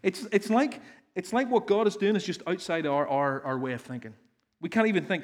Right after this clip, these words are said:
The scope of what we think God is doing is so narrow and so small compared with what he is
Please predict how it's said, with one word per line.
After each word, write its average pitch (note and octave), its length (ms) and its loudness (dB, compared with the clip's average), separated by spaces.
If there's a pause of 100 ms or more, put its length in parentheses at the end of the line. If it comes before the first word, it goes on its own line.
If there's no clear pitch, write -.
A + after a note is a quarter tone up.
(140)
The F3 80 -2
scope B3+ 360 -4
of G#3 100 0
what G#3 140 4
we F#3+ 120 -4
think - 580 -2
God C#3 180 0
is B2 120 -4
doing C3 360 -4 (380)
is D#3+ 100 -6
so G#3+ 220 -2
narrow F3 480 4
and D#3 100 0
so D#3+ 200 -2
small D3 680 0 (200)
compared F3+ 520 2 (220)
with D#3+ 160 -4
what F3+ 140 2
he F3+ 100 4
is D#3+ 120 4